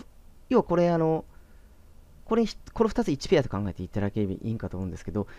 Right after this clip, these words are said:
二ペアから二点三元ですね。で、えーとですね、一元だいたい十六点七か十六点八なんですよ。だいたいその辺をだいたいこう動いてるんですよね。はい。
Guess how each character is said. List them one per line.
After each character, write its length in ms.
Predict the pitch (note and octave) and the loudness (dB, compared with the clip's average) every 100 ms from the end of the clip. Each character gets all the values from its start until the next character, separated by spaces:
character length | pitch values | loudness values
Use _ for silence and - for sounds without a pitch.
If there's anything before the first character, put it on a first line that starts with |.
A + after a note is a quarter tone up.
| - | -2
二 160 | E3 E3+ | 0 2
ペ 200 | B3 A#3 | 6 8
ア 120 | G3 | 6
か 100 | F3+ | 6
ら 100 | D#3+ | 2
二 200 | C#3 D#3 | 2 0
点 120 | G#2+ | 0
三 280 | - C3+ C3 | -2 -2 -2
元 120 | F2+ | -4
で 80 | E2 | -8
す 80 | F#2 | -6
ね。 240 | F#2+ G2 - - - | -4 -4 -8 -16 0
で、 160 | C#3 C3 - - - - | 0 0 -12 -20 -16 -4
え 320 | A#2+ A#2+ A#2 | -2 0 -2
ー 20 | |
と 120 | - | -4
で 80 | G#2 | -6
す 80 | F#2+ | -4
ね、 80 | F#2+ | -6
一 240 | - B3 | -2 -2
元 140 | C4+ B2 | 0 2
だ 80 | |
い 20 | G#2+ | 2
た 60 | |
い 40 | G#2+ | 0
十 280 | E3+ B3 | 2 4
六 160 | C4 A#3+ | 2 2
点 180 | D3 A#2 | 0 2
七 140 | C#3+ | 2
か 100 | G#2 | 0
十 180 | F#2+ B2+ | 0 0
六 100 | C3+ | 0
点 100 | A2+ | -4
八 200 | - - | -6 -4
な 40 | A#2+ | -4
ん 60 | |
で 60 | F#2 | -4
す 40 | |
よ。 100 | E2+ | -4
だ 100 | G#2+ | -2
い 60 | G2+ | -2
た 80 | A2+ | -2
い 40 | |
そ 180 | - C#3+ - - - - - - - | -2 -4 -6 -20 -20 -20 -20 -20 -6
の 100 | - | 2
辺 160 | E3+ F#3+ | 4 4
を 100 | F#3 | 4
だ 80 | D#3+ | 4
い 20 | |
た 140 | D#3+ | 4
い 60 | D#3 - - | 0 -6 -2
こ 360 | C#3+ C3+ A#2+ - - - - | 4 4 4 -2 -18 -20 -10
う 60 | C3 | -2
動 120 | C#3 | 0
い 40 | - | 0
て 80 | |
る 60 | F2+ | -4
ん 20 | |
で 60 | F2 | -6
す 60 | |
よ 80 | F2+ | -6
ね。 180 | F2+ F#2+ - - - | -4 -6 -10 -20 -4
は 120 | |
い。 60 | B2+ | 0